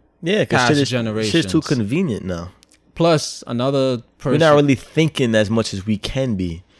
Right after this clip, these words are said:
Speaker 1: 'cause
Speaker 2: Another
Speaker 1: everything's thinking for
Speaker 2: intellectual
Speaker 1: us.
Speaker 2: Yeah, another intellectual even spoke about, um,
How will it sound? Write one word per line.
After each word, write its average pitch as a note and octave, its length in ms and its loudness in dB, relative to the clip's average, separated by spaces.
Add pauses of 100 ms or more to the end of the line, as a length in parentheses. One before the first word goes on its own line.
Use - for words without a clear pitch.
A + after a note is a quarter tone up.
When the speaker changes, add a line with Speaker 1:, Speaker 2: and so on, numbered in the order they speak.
(160)
Speaker 1:
'cause C3+ 160 -6
Speaker 2:
Another A#2+ 120 6
Speaker 1:
everything's C3+ 280 2
thinking D3+ 420 2
for C#3 260 0
Speaker 2:
intellectual - 20 4
Speaker 1:
us. E2+ 160 -2
Speaker 2:
Yeah, D3+ 220 0 (140)
another C3+ 380 2
intellectual C3 720 -2
even B2+ 280 -4
spoke B2 380 -4
about, G#2+ 360 -4
um, F#2+ 540 -8